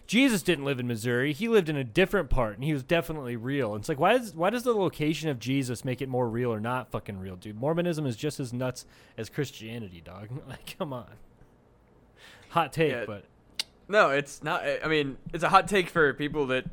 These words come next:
Speaker 2: don't take thirty seconds to think about the shit they believe. Like, that's
Speaker 1: <laughs> Yeah.
Speaker 2: what, like, that's what they call it, the opiate of the masses. Like, that's, it's
Speaker 1: Fucking
Speaker 2: like
Speaker 1: A.
Speaker 2: a, it's literally just like,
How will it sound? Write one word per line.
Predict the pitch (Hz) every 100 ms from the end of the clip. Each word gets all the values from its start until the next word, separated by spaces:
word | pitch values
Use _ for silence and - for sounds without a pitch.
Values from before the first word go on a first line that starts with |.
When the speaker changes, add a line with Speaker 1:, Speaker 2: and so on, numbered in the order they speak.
| - - -
Speaker 2:
don't | 135 131 - -
take | - 143 131
thirty | - 147 143
seconds | 131 139 139 143
to | -
think | 120 135
about | 139 135
the | 127
shit | 156
they | 135
believe. | 117 110 110 113 - - - - -
Like, | 208
that's | 170 240
Speaker 1:
<laughs> |
Yeah. | 226
Speaker 2:
what, | 190
like, | 180
that's | 220 226
what | 214
they |
call | 196 214 240
it, |
the | 156
opiate | 170 175 180
of | 165
the | 165
masses. | 175 220 107 78 - - - - _ _ -
Like, | 143
that's, | 143 143 -
it's | 135 131
Speaker 1:
Fucking |
Speaker 2:
like | 139 143
Speaker 1:
A. | 143
Speaker 2:
a, | - - - -
it's | 143 139
literally | 160 190 160 135
just | 135 -
like, | 139 123